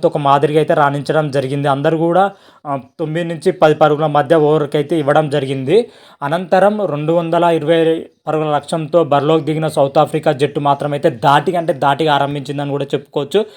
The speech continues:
నిర్ణీత ఇరవై ఓవర్లు వచ్చేసరికి రెండు వందల ఎనిమిది పరుగులు అయితే చేయడం జరిగింది, ఏడు వికెట్లు కోల్పోయి. చివరి వరకు మాత్రమైతే సౌత్ ఆఫ్రికా బ్యాటర్లు అద్భుతంగా రాణించారని చెప్పుకోవచ్చు. ముఖ్యంగా సౌత్ ఆఫ్రికా బ్యాటర్ల విషయానికి వచ్చినట్లయితే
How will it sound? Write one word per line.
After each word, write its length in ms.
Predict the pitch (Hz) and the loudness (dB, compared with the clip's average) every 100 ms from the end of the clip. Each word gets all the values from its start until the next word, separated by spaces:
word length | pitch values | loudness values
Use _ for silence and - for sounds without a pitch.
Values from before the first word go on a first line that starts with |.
| - - - | -20 -20 -10
నిర్ణీత 420 | 147 147 175 196 | -6 -4 -4 0
ఇరవై 280 | 196 156 170 | 0 2 2
ఓవర్లు 260 | 160 160 165 | 0 0 0
వచ్చేసరికి 760 | 160 160 - 160 151 208 247 247 - | 0 0 2 0 2 2 2 0 -8
రెండు 180 | 147 156 | -2 0
వందల 240 | 170 170 | 2 2
ఎనిమిది 260 | 165 156 151 | 2 0 -2
పరుగులు 340 | 156 151 156 | 2 2 2
అయితే 140 | 156 160 160 | 2 2 2
చేయడం 280 | 151 151 147 | 2 2 0
జరిగింది, 340 | 147 147 139 147 | -2 0 2 2
ఏడు 100 | 147 | 0
వికెట్లు 380 | 139 156 143 | -2 -2 -2
కోల్పోయి. 420 | 143 147 143 165 180 | -2 0 2 2 0
చివరి 340 | 160 156 180 165 | 2 2 4 4
వరకు 260 | 165 160 170 | 2 -2 -4
మాత్రమైతే 420 | 147 151 156 156 185 | -2 -2 -4 -2 -4
సౌత్ 320 | - 180 151 | -2 0 0
ఆఫ్రికా 280 | 143 156 165 - - - - 135 | -2 -2 -2 -4 -20 -20 -6 -2
బ్యాటర్లు 280 | 143 165 | -2 0
అద్భుతంగా 480 | 147 117 143 175 165 165 | -2 -2 0 2 2 2
రాణించారని 480 | 147 147 160 156 135 | 2 0 0 0 0
చెప్పుకోవచ్చు. 500 | 120 147 156 143 165 | -4 0 2 2 2
ముఖ్యంగా 500 | 156 139 - 185 180 170 | -4 -4 -6 -4 -4 -2
సౌత్ 180 | 147 160 | 0 0
ఆఫ్రికా 320 | 147 165 170 | 0 0 0
బ్యాటర్ల 400 | 143 143 139 151 | 2 0 2 -2
విషయానికి 500 | 139 - 151 147 143 | -2 0 0 0 -6
వచ్చినట్లయితే 640 | 143 147 143 147 139 185 | -6 -6 -2 -2 0 0